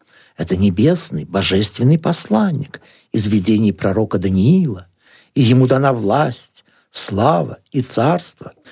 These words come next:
чтобы все народы, племена и языки служили ему, владычество его,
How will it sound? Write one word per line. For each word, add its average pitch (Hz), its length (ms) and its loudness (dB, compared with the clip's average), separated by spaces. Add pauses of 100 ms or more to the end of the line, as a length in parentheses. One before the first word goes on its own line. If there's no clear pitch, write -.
(160)
чтобы 185 320 4
все - 320 2
народы, 202 400 2
племена 190 420 2
и 190 80 2
языки 180 480 0
служили 165 680 2
ему, 101 380 -4 (300)
владычество 117 960 0
его, 110 400 0